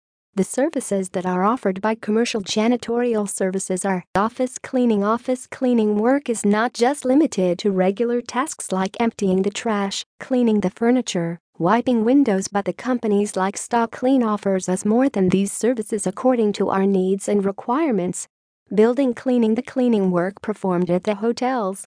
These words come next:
apartments, or other living places are included in building cleaning. The building cleaning also includes regular tasks like throwing the trash, cleaning the windows. Building cleaning tasks include the services for medical building,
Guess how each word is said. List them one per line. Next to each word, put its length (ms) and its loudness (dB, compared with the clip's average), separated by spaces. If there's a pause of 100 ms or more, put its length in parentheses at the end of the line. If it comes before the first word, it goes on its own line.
(140)
apartments, 800 -2
or 160 -2
other 260 2
living 380 0
places 560 -4
are 160 -2
included 540 0
in 100 2
building 400 2
cleaning. 540 -2 (440)
The 120 0
building 400 2
cleaning 480 2
also 380 0
includes 520 0
regular 480 0
tasks 500 -6
like 260 -4
throwing 400 2
the 60 -2
trash, 560 -4 (140)
cleaning 400 0
the 100 0
windows. 720 0 (480)
Building 400 4
cleaning 440 0
tasks 520 -6
include 440 0
the 80 -2
services 680 -4
for 140 -2
medical 460 0
building, 560 0